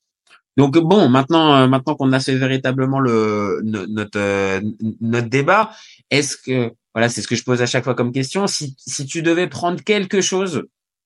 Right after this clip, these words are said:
chez, chez, chez ton adversaire, donc là chez Riquelme, et que t'apporterais, euh, que t'apporterais à, à Okocha, tu lui prendrais quoi ?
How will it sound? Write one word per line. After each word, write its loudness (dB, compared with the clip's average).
chez, 2
chez, -4
chez -8
ton -4
adversaire, -2
donc -2
là 0
chez -2
Riquelme, 0
et -4
que -2
t'apporterais, -2
euh, 0
que -6
t'apporterais 0
à, 2
à 0
Okocha, 0
tu -4
lui -4
prendrais 2
quoi ? 0